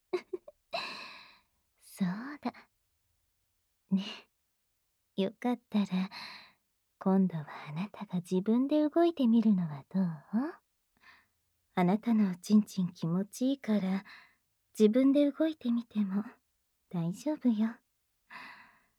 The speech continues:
きっと、私を気持ちよくすることが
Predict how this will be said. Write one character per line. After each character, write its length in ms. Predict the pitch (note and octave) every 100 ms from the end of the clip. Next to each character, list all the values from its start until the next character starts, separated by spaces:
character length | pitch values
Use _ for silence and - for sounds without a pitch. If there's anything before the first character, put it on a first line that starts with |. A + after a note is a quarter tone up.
| _ _ _
き 120 | - F3+
っ 60 | F3+ _ _ _
と、 180 | - A#3+ - _ _ _ _ _ _ _
私 460 | F#3 F3+ G3 - G3+
を 20 |
気 180 | G3 -
持 140 | G3 G#3+
ち 160 | -
よ 80 | B3+
く 120 | -
す 160 | G#3+ F#3
る 120 | F3+
こ 160 | - F#3
と 140 |
が 60 | -